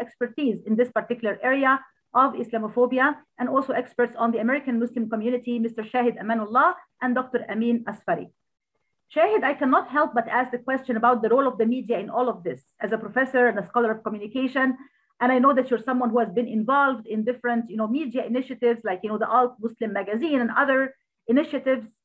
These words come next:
Uh, what role can we actually, uh, attach to the media? You know, I would like to think of it as a double-edged sword effect,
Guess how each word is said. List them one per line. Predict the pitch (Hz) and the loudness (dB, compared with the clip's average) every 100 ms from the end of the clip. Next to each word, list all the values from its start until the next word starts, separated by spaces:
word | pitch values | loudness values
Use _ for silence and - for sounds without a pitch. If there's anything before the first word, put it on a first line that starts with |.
| _ _ _ 240 | _ _ _ -6
Uh, | - | -4
what | 247 269 494 - | 0 2 0 0
role | 370 392 | 0 0
can | 381 262 247 | -2 -2 -2
we | 294 | -2
actually, | - 269 - 247 254 254 - | -4 -4 -4 -2 -2 -4 -2
uh, | 208 220 233 | 0 0 0
attach | 226 269 269 - | -2 -2 -2 -6
to | 220 | 0
the | 226 | 2
media? | 285 254 180 - - _ _ - | 2 -2 -6 -8 -10 _ _ -6
You | 202 | 0
know, | 208 | 4
I | 226 | 4
would | 254 247 | 4 4
like | 349 311 | 2 2
to | 254 | -2
think | 285 254 | -2 2
of | 247 262 | 2 0
it | 262 | -2
as | 214 220 | -2 0
a | |
double-edged | 220 254 240 - 226 226 - | 2 0 -2 -2 0 -2 -4
sword | 262 240 220 | -2 -2 -2
effect, | 214 240 - | -4 -4 -4